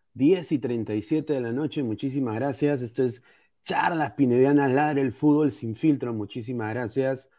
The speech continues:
a toda la gente que está conectada conmigo, más de cuarenta personas. Y bueno, acabo de llegar de la chamba. Acabo de llegar de la chamba. Esta es mi credencial.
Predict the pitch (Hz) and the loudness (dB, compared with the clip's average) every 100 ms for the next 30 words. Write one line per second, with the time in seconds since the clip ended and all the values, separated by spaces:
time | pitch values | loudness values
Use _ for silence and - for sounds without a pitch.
0 | _ _ _ 101 - 131 120 110 131 131 | _ _ _ -12 -4 -2 -2 -2 -2 -2
1 | 113 98 113 120 104 95 123 110 104 139 | -2 -4 -4 -2 -2 0 -2 0 0 2
2 | 135 117 117 117 101 110 110 113 95 101 | 2 0 -2 -2 -2 -2 -2 -4 -6 -4
3 | 143 147 160 151 _ _ _ _ _ _ | -2 0 0 -6 _ _ _ _ _ _
4 | _ _ 113 135 139 120 107 147 180 143 | _ _ 6 8 8 6 2 4 6 8
5 | 135 160 117 - 160 131 104 120 117 _ | 6 6 2 2 0 0 0 -4 -8 _
6 | _ _ - 104 - - - 123 127 113 | _ _ -18 -16 -16 -20 -14 -6 -4 -2
7 | 123 98 - 123 123 131 - _ _ _ | -2 -4 -4 -4 -2 -4 -10 _ _ _
8 | _ _ _ 107 110 104 95 92 - 117 | _ _ _ -6 -4 -2 -4 -4 -2 -2
9 | 123 127 | -2 -4